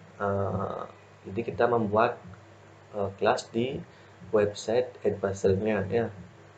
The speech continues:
Tentunya ini akan, eh, sedikit merepotkan karena, eh, kita harus, eh, meng-add siswa lagi ya. Jadi siswa membuat akun Edpuzzle juga ya, seperti itu. Nah, atau, eh,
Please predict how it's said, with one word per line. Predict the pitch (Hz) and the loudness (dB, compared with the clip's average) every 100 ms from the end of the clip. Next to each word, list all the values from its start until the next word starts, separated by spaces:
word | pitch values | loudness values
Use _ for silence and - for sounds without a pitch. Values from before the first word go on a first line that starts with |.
| - - | -8 -4
Tentunya | 95 101 117 | 2 4 4
ini | 117 123 117 | 4 4 2
akan, | 107 104 101 98 | 2 2 2 -2
eh, | 104 98 98 95 | -4 -4 -4 -6
sedikit | 104 - - | -8 -8 -4
merepotkan | 110 95 95 - 110 123 | -4 -2 -2 -2 -4 -4
karena, | 104 98 101 120 135 - - - - - 90 | -4 -4 0 0 0 -8 -20 -20 -20 -20 -6
eh, | 101 98 | -4 -2
kita | 95 117 | 0 2
harus, | 113 117 - - - | 2 0 -4 -18 -12
eh, | 107 98 98 98 - - 107 | -4 -2 0 -4 -4 -8 -6
meng-add | 104 101 104 98 | -4 0 0 0
siswa | 101 - 98 | -4 -2 0
lagi | 107 110 107 | 0 0 2
ya. | 113 113 | 4 4
Jadi | 95 107 | 0 -10
siswa | - - 110 | -12 -4 -2
membuat | 110 101 92 | 0 0 -2
akun | - - 104 101 101 - 104 | -2 2 4 4 0 -6 -6
Edpuzzle | - 101 - 101 | -4 -4 -2 -2
juga | 110 107 101 95 - - - - - - - - | -2 -2 -2 -2 -8 -18 -20 -20 -18 -18 -20 -12
ya, | 104 | -10
seperti | 98 - - - - - - - | -10 -14 -16 -20 -20 -10 -10 -6
itu. | 98 95 - 95 - - - - - - 92 | -6 -6 -10 -16 -18 -20 -20 -20 -20 -18 -8
Nah, | 98 92 | -6 -6
atau, | - 104 113 147 185 - - - - | 0 8 10 8 4 -2 -18 -20 -12
eh, | 98 98 98 95 90 | -6 -6 -4 -4 -4